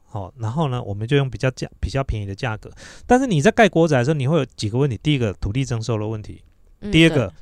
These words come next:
Speaker 1: 附近的财团会跟你靠腰，附近的居民跟你靠腰。我现在这个一坪要三十五万、四十万，你给我国宅在，你说你一坪你要卖十八万，请问你我们隔壁的怎么卖？
Speaker 2: 嗯。
Speaker 1: 啊，你那，就看执政者有没有魄力啊，执政者的魄力就是干我屁事啊。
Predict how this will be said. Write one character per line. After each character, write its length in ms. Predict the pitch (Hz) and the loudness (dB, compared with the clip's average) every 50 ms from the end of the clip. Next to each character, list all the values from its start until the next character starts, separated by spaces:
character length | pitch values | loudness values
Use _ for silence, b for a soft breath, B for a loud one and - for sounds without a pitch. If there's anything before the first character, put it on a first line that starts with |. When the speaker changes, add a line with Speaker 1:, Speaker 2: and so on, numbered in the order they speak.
| - | -20
Speaker 1:
附 220 | - - 190 170 156 | -6 -2 0 2 2
近 120 | - 156 | 2 0
的 80 | 147 127 | 0 0
财 200 | - - 113 113 | 0 -2 -2 -2
团 120 | 110 98 | -2 -4
会 80 | 107 123 | -4 -4
跟 140 | - 113 | -6 -6
你 40 | 110 | -8
靠 280 | - - - 113 101 98 | -8 -6 -6 -6 -4 -6
腰， 160 | 101 98 107 | -6 -8 -8
附 180 | 113 - - 123 | -10 -10 -10 -8
近 120 | 120 120 | -6 -6
的 20 | |
居 160 | 110 - - 104 | -6 -8 -10 -10
民 140 | 101 92 | -10 -10
跟 100 | 92 117 | -8 -10
你 60 | 95 85 | -10 -10
靠 260 | - - 98 87 90 | -10 -12 -12 -12 -12
腰。 180 | 90 - B B B B B B B B | -14 -18 B B B B B B B B
我 120 | B 120 127 | B 2 4
现 100 | - 220 | 4 4
在 80 | 220 | 6
这 120 | 185 208 208 | 6 4 4
个 40 | |
一 80 | 180 190 | 2 2
坪 160 | 151 - 113 | -2 -2 -2
要 120 | 117 139 147 | -2 -2 -2
三 180 | - 139 135 | -2 -4 -4
十 100 | 120 123 | -4 -4
五 60 | 110 | -4
万、 140 | 107 120 127 | -4 -4 -4
四 120 | 120 - 123 | -4 -6 -6
十 120 | 104 113 | -4 -4
万， 200 | 117 123 117 117 | -4 -4 -4 -6
你 40 | 123 | -4
给 180 | - 202 208 | 2 4 4
我 40 | 190 - | 4 6
国 180 | - 160 180 | 4 4 4
宅 180 | 160 147 131 143 143 | 4 4 4 2 2
在， 180 | - 185 170 | 2 2 2
你 100 | 135 127 | 2 0
说 140 | 123 - 185 | 0 -2 -2
你 160 | 165 147 139 | 0 2 2
一 100 | 151 208 | 2 2
坪 220 | 185 - 143 143 139 | 2 0 -2 -2 -2
你 40 | |
要 100 | 139 160 | 0 0
卖 120 | 180 185 175 | 2 2 2
十 140 | 156 - 139 | 0 0 -2
八 260 | 120 139 139 139 143 | -2 0 0 2 2
万， 220 | 156 151 143 131 123 | 2 0 0 -2 -2
请 160 | - 139 156 | -2 -2 0
问 120 | 214 202 | 0 0
你 80 | 160 143 | 0 0
我 100 | 139 135 | 0 2
们 100 | 135 135 - | 0 2 4
隔 140 | - 143 147 | 4 4 4
壁 160 | - 208 170 | 4 4 4
的 60 | 143 123 | 2 2
怎 100 | - 107 | 0 -2
么 80 | 110 113 | -4 -2
卖？ 280 | 131 151 139 120 110 - - - _ _ _ - - - _ - - - - - - - | -2 -2 -2 -4 -6 -10 -16 -20 _ _ _ -20 -20 -20 _ -20 -20 -20 -20 -20 -20 -16
Speaker 2:
嗯。 300 | 170 160 156 139 127 110 78 - - - | -14 -12 -12 -12 -12 -14 -16 -18 -8 -4
Speaker 1:
啊， 80 | 143 147 | -4 -2
你 140 | 139 123 | -2 -2
那， 260 | 131 156 165 151 127 - 131 147 147 147 | -4 -4 -4 -4 -6 -10 -14 -16 -6 -2
就 100 | 185 180 | -2 -2
看 320 | - 170 175 165 156 151 - | 0 0 -2 -2 -2 -6 -6
执 120 | - - 135 | -4 -4 -2
政 160 | - 170 151 | 0 0 0
者 140 | 135 131 110 | 0 0 -2
有 60 | 104 | -2
没 80 | 107 117 | -2 -4
有 60 | 113 | -4
魄 280 | - - 143 131 123 123 | -4 -4 -4 -4 -4 -6
力 180 | 123 113 104 | -6 -8 -8
啊， 180 | 95 95 92 - - _ - | -10 -10 -12 -14 -18 _ -14
执 100 | - 135 | -10 -6
政 120 | 151 165 | -4 -2
者 40 | 143 | -2
的 60 | 120 | -2
魄 200 | 107 - 147 147 | -2 -2 -2 -2
力 100 | 143 139 | -2 -2
就 100 | 131 139 | -2 -4
是 120 | 127 135 135 | -4 -4 -6
干 200 | - - 131 127 | -6 -6 -6 -6
我 80 | 123 101 | -8 -8
屁 180 | - - 123 113 | -10 -8 -8 -8
事 220 | 104 - 117 107 | -8 -8 -8 -8
啊。 180 | 98 87 87 | -8 -10 -10